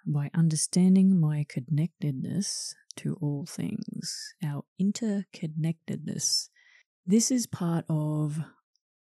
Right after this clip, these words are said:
stage two of the four stages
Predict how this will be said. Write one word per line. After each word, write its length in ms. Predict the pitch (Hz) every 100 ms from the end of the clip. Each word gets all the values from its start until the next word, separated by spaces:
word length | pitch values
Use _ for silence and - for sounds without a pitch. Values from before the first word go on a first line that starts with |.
| -
stage 520 | - - 139 135 -
two 420 | - 233 160 147 -
of 160 | 147 147
the 60 |
four 240 | - 170 165
stages 920 | - 151 147 143 170 - 156 -